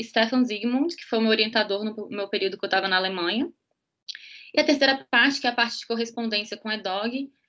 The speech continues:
é um trabalho conjunto com a professora Jaqueline e o professor Carlos Lizama, Lizama, da Universidade de Santiago, no Chile, e o professor Paulo Carvalho, da Universidade Federal de Santa Catarina.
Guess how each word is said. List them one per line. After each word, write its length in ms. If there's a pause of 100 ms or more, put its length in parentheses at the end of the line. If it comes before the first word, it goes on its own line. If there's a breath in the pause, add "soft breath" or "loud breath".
(120)
é 60
um 60
trabalho 340
conjunto 380
com 80
a 20
professora 380
Jaqueline 680
e 40
o 40
professor 380
Carlos 320
Lizama, 520 (160)
Lizama, 480
da 120
Universidade 540
de 40
Santiago, 480
no 100
Chile, 560 (600 loud breath)
e 160
o 60
professor 640
Paulo 260
Carvalho, 580
da 320
Universidade 460
Federal 320
de 80
Santa 200
Catarina. 640